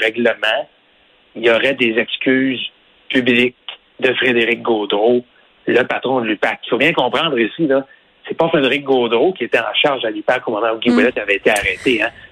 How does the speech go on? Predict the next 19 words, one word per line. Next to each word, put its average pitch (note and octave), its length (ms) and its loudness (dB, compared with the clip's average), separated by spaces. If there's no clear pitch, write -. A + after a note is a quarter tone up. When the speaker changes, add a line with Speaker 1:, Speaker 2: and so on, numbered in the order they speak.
Speaker 1:
C'est G#2 60 0
l'ancien, A#2+ 680 2
euh, G#2+ 160 0
commissaire B2 500 0
Robert B2+ 320 2
Lafrenière B2 840 -2
Speaker 2:
Ouais. G#3+ 260 2
Speaker 1:
qui C3+ 100 4
a A#2+ 60 2
quitté, D3 560 0
euh, G#2+ 320 2
par A#2+ 200 -2
surprise, C#3+ 760 0
euh, A2+ 200 2
le A#2 200 0
jour C3+ 220 2
même C3+ 220 0
de C3 100 0
l'élection, B2+ 580 0